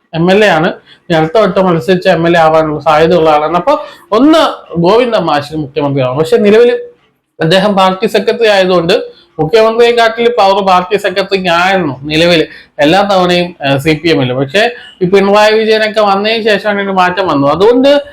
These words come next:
ഈ പാർട്ടി സെക്രട്ടറി പദവി വിട്ട് മുഖ്യമന്ത്രി ആവുമോ എന്നുള്ള കാര്യത്തിൽ നമുക്ക് സംശയമുണ്ട്. പക്ഷെ എം വി ഗോവിന്ദൻ മാഷ് നല്ലൊരു ഓപ്ഷനാണ്. ഇനി അത് കഴിഞ്ഞാല്, പോളിറ്റ് ബ്യൂറോ കഴിഞ്ഞാലും പിന്നുള്ള കേന്ദ്ര കമ്മിറ്റിയാണ്. ആ, നിലവിൽ കേന്ദ്ര കമ്മിറ്റി അംഗങ്ങളായിട്ടുള്ളത് എളമരം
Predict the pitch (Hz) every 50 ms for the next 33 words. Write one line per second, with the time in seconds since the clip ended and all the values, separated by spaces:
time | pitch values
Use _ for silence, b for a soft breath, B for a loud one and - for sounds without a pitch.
0 | B B B _ - 175 196 214 220 220 220 202 208 190 190 190 208 214 196 214
1 | 202 208 196 196 214 208 208 202 202 214 214 208 196 185 208 202 190 - 208 208
2 | 202 202 208 214 202 190 185 196 208 220 233 226 226 220 214 196 202 196 196 196
3 | 185 190 247 269 240 196 170 165 160 160 175 180 185 - - - - 214 196 170
4 | 156 156 180 233 330 339 277 - - 214 185 190 190 190 185 180 175 175 175 175
5 | 170 170 165 160 160 - 269 233 160 131 123 127 127 120 120 120 - - 151 165
6 | 196 196 156 - - B B B B B B B B - 220 262 302 302 294 254
7 | 247 240 262 294 294 269 240 240 247 240 240 226 220 208 196 214 208 214 226 220
8 | 208 214 240 233 240 240 233 214 208 208 208 220 214 208 202 208 480 480 - -
9 | _ _ _ _ _ _ _ _ _ _ _ 240 233 247 262 262 254 247 240 240
10 | 220 214 220 226 226 240 233 220 214 202 196 185 185 175 139 127 123 - - _
11 | _ _ _ _ _ - 151 151 156 165 185 190 214 233 254 262 277 254 - 233
12 | 214 220 220 220 226 226 214 214 214 214 214 196 196 220 208 190 190 185 190 196
13 | 190 190 190 190 180 180 180 175 175 180 175 185 185 185 _ _ _ 170 170 175
14 | 185 196 196 202 202 196 185 180 180